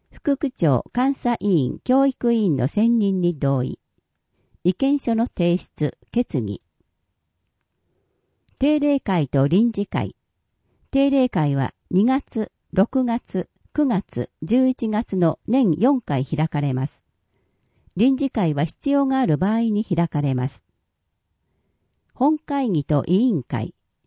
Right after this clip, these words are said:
本会議は議員全員が出席して開き、区長等から提案された議案の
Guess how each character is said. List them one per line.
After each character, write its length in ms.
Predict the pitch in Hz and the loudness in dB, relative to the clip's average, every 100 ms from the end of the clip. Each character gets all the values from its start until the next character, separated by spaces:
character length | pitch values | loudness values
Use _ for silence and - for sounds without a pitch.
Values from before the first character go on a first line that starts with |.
| _ _ _ _ | _ _ _ _
本 240 | - 269 269 | 0 2 2
会 240 | 254 233 | 0 0
議 100 | 185 | 2
は 220 | 143 139 _ | 0 -2 _
議 120 | 196 294 | -2 2
員 220 | 269 170 | 4 4
全 280 | 175 254 269 | 2 2 2
員 80 | |
が 140 | 247 247 | 2 -2
出 220 | - 233 | -2 -4
席 300 | - 226 208 | -2 -4 -4
し 80 | - | -2
て 100 | 185 | -4
開 260 | 185 175 - | -2 -4 -4
き、 240 | - - _ _ - | -8 -10 _ _ -18
区 120 | - | -8
長 280 | 285 254 214 | 0 2 2
等 240 | 226 208 | 0 0
か 160 | - 147 | 0 0
ら 120 | 147 | 0
提 300 | 240 254 254 | 0 0 0
案 180 | 240 240 | 0 0
さ 120 | 226 | -2
れ 100 | 214 | 0
た 200 | 202 190 | 0 -2
議 220 | 170 160 | 0 0
案 220 | 170 170 | 2 2
の 160 | 156 - | 0 -2